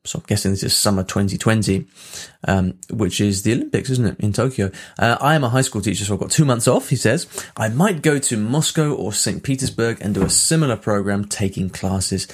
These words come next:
So this email is really a question. What is your thought on these programs? I know you have far more experience in this area than I do, and I would appreciate any feedback."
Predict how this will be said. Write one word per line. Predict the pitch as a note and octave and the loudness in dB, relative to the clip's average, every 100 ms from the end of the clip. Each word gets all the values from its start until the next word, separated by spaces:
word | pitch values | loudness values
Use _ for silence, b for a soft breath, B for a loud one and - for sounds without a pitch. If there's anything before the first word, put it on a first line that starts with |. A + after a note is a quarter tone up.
| B B | B B
So | B2+ | 2
this | C3+ - | 2 2
email | C#3 B2 | 2 4
is | A2 G#2 | 2 2
really | G#2 | 0
a | F#2+ | 0
question. | - D3 - C#3+ C#3 - B B | 0 0 0 0 -2 -6 B B
What | - C#3 F3 | -2 2 4
is | |
your | D#3+ D3+ | 2 0
thought | - A#2+ A2+ - - | 0 0 0 -2 -4
on | G#2 F#2+ | 0 0
these | F#2 | -2
programs? | F2 - A2+ G#2 G#2+ G#2 G2+ - _ _ | -4 0 0 2 0 0 -2 -10 _ _
I | A2 | 0
know | G#2+ | 2
you | G#2 | 2
have | G2+ | 0
far | - A2 | 0 0
more | G2 G2 | 2 0
experience | - - G2+ G2 F2 - | -2 0 2 2 0 -4
in | - G2+ | -4 0
this | G2 F#2 | 0 0
area | - G2 F#2 - - | 0 0 2 -2 -2
than | - | 0
I | G2+ | 2
do, | G2 G2 | 4 2
and | F#2 | 2
I | F#2 | 0
would | |
appreciate | F2+ - G#2 G2+ - F#2 - | -2 -4 -4 0 0 0 -2
any | F2+ F#2 | -4 -2
feedback." | - F2+ F#2+ - - - | -2 -2 0 -2 -6 -8